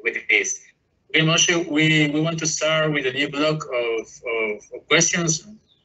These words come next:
Speaker 2: discussing one topic, because we want to talk about the perennial crops in general, making some is in limonium, delphinium, and also ascomyces.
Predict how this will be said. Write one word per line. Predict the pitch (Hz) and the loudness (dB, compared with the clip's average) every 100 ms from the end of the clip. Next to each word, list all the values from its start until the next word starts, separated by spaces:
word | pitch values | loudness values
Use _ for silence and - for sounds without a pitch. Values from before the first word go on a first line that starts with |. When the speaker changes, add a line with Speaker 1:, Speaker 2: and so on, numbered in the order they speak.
| _ | _
Speaker 2:
discussing | - - 135 151 139 | -8 -4 -2 -2 -4
one | 139 | -2
topic, | 151 156 160 160 - | 0 2 2 0 -2
because | 117 113 131 131 127 120 - - _ _ _ - | -12 -6 -2 0 0 -2 -6 -18 _ _ _ -6
we | 143 | 0
want | 151 156 | 2 2
to | 156 | 2
talk | 156 151 | 2 2
about | 139 147 147 151 | 2 2 2 2
the | 131 131 123 120 127 | 2 4 4 2 2
perennial | 131 175 185 127 | 2 4 2 -2
crops | - - 202 - | -4 -6 -6 -10
in | 120 | -4
general, | 156 160 104 92 - _ _ _ _ _ | 0 0 -2 -8 -12 _ _ _ _ _
making | 135 156 165 170 170 | 2 2 2 -2 -2
some | 151 156 156 156 160 _ | -2 -2 -4 -6 -20 _
is | 151 151 147 - | -6 -4 -6 -6
in | 127 127 123 117 | -6 -4 -6 -6
limonium, | 120 139 165 160 160 156 | -6 -2 0 2 2 0
delphinium, | 131 107 - 160 160 156 151 139 | -2 -6 -4 0 2 2 0 -4
and | - - | -8 -6
also | 120 - 123 | -4 0 0
ascomyces. | 117 - 107 107 120 101 95 - | 0 -2 -2 2 2 2 -2 -6